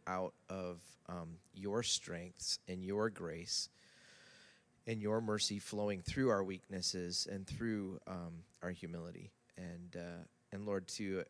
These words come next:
I ask that you just refresh our vision for how big you are and how amazingly, intricately you are orchestrating things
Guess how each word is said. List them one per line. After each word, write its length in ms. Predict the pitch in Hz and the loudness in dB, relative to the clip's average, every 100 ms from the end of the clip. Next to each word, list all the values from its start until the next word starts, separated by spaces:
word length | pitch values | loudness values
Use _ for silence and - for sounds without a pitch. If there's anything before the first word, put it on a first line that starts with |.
| - | -4
I 240 | 92 90 87 | -4 -2 -2
ask 220 | 90 - | -4 -4
that 100 | 65 | -6
you 120 | 92 | -6
just 240 | 92 98 - | -6 -6 -4
refresh 640 | 87 - 98 92 92 - - | -6 -4 -2 0 0 -4 -4
our 120 | 92 | -6
vision 580 | 85 95 92 98 87 90 _ - - _ | -4 -4 -4 -4 -6 -8 _ -20 -20 _
for 140 | - 95 | -6 -4
how 240 | 95 92 - | -2 -4 -2
big 220 | 101 98 | -2 0
you 200 | 113 117 | 0 4
are 360 | 123 135 151 - - | 4 2 -2 -6 -4
and 160 | 92 | -4
how 440 | 90 90 87 90 - - | -4 -2 0 -2 -4 -10
amazingly, 960 | 95 95 98 104 117 110 107 98 95 92 | -8 -4 -2 0 2 0 0 -2 -4 -4
intricately 680 | 104 107 - 98 98 - 95 | -4 -4 -4 -4 -4 -4 -6
you 400 | 92 92 101 95 | -4 -4 0 0
are 180 | 90 90 | 0 0
orchestrating 760 | 92 92 - - - 90 87 87 90 - - - _ - | -4 -4 -4 -2 -2 -2 -2 -6 -10 -18 -20 -20 _ -4
things 400 | 113 98 92 - | 0 0 -2 -8